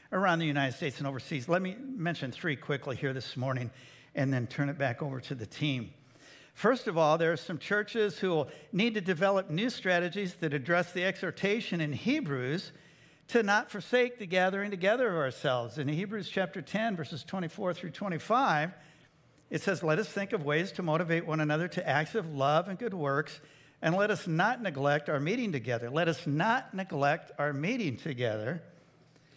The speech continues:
as some people do, but encourage one another, especially now that the day of his return is drawing near. Now,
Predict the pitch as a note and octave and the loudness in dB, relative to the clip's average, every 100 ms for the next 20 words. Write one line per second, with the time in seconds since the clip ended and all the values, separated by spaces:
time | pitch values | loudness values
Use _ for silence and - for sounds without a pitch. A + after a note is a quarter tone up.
0 | - - B2+ - A3+ A#3+ A#3+ D3 C3 A#2+ | -12 -2 -2 0 0 0 0 -4 -4 -8
1 | G#2 A2+ B2+ E3+ - - _ _ _ - | -6 -6 -6 -8 -14 -20 _ _ _ -2
2 | G#3 F3+ - A#3 B3 E3+ F#3 D#3+ D3 C#3 | 0 0 2 2 2 0 -2 0 0 0
3 | F3 F3 - G#3+ G3 G3+ E3 D#3 E3 G3+ | 0 -2 -2 -4 -4 -2 2 4 2 0
4 | B3 F#3 C#3 D3 G#3 G3 E3 - B2 C#3+ | -4 -2 0 0 -2 -6 -6 -4 -4 -4
5 | E3 D3+ E3+ G3 C#4+ G#3+ D#3+ | -2 0 2 2 2 4 2